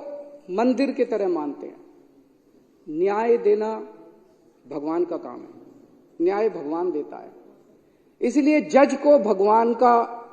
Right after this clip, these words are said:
जब जज अपनी कुर्सी पे बैठ के फैसले सुनाता है तो कहा जाता है कि एक तरह से भगवान फैसला सुना रहा है।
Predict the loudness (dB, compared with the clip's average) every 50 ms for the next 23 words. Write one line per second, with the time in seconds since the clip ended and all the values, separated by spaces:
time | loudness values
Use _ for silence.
0 | -20 -20 -20 _ _ -2 6 6 6 6 8 6 6 6 8 6 6 4 4 0
1 | 0 2 0 0 0 0 -2 -2 0 0 2 2 4 4 2 2 0 0 2 2
2 | 2 2 0 -8 -20 -20 -20 -20 _ _ -6 -4 -4 -4 -4 -2 -2 -2 -2 -2
3 | -4 -6 -6 -6 -6 -8 -8 -8 -8 -8 -8 -8 -8 -6 -6 -4 -4 -4 -6 -4
4 | -4 -4 -4 -4 -6 -6 -8 -10 -10 -12 -16 -20 -20 -20 -20 _ _ _ _ _
5 | -14 -14 -12 -8 -8 -6 -6 -6 -6 -8 -10 -10 -10 -8 -8 -6 -6 -8 -8 -10
6 | -12 -12 -14 -16 -16 -16 -16 -18 -18 -18 -20 -20 -20 -20 _ _